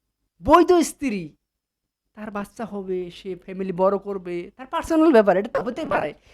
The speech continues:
এটা নিয়ে নোংরামি করার কিছু নেই, এটা নোংরামি খেলা, খেলা যাবে না এখানে। আমি মনে করি যে কোনো ফ্যান পেজ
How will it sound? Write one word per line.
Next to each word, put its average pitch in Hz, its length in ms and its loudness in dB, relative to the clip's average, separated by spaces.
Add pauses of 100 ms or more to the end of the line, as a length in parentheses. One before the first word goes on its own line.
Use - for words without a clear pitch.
(180)
এটা 226 300 8
নিয়ে 339 200 10
নোংরামি 254 380 6
করার 220 220 0
কিছু 220 220 -12
নেই, 285 120 -6
এটা 202 220 -6
নোংরামি 208 420 -4
খেলা, 190 240 -8 (200)
খেলা 240 240 4
যাবে 190 420 8
না 175 140 4
এখানে। 139 280 -8 (340)
আমি 220 240 2
মনে 254 240 6
করি 269 200 2
যে 196 240 4
কোনো 254 280 2
ফ্যান 220 260 -2
পেজ 233 200 2